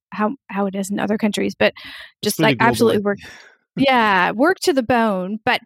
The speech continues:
Speaker 1: in general, once you're out of your graduate program,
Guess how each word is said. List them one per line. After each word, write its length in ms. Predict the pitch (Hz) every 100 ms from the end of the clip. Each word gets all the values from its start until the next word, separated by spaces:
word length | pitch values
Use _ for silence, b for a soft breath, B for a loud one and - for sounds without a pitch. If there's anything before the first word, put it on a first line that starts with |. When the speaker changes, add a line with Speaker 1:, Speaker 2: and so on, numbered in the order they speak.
| -
Speaker 1:
in 180 | 294 294
general, 500 | - 370 285 196 196
once 320 | 226 269 -
you're 220 | 302 285 -
out 400 | 208 269 - - _ _ -
of 220 | 226 220
your 440 | 220 214 214 214 -
graduate 480 | 214 208 214 214 -
program, 440 | 208 202 202 208